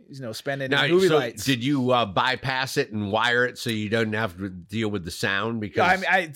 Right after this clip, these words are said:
Speaker 1: Mike d-, somehow did it, but we
Speaker 2: Yeah.
Speaker 1: didn't, we didn't have the generator right there. We
Speaker 2: Yeah,
Speaker 1: wired it
Speaker 2: exactly.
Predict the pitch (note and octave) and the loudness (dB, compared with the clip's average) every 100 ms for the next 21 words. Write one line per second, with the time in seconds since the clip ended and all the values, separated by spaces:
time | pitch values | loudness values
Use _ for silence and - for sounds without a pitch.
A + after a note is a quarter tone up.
0 | F3 F3+ F#3+ D3 - - - D3+ - F3+ | -4 0 0 -2 -14 -20 -16 -6 0 0
1 | D#3 D3+ C#3+ D3 C#3 C3 D3 D3+ B2+ - | 2 -2 -2 -2 -2 -2 -2 2 2 2
2 | F3+ F#3 F3+ D#3 D3+ E3 D#3 D3+ C#3 C3+ | 2 2 2 0 0 0 2 0 0 0
3 | C3+ - C#3+ B2+ C3 C#3 D3 D3+ D3 A2+ | 0 0 0 2 2 2 4 4 2 2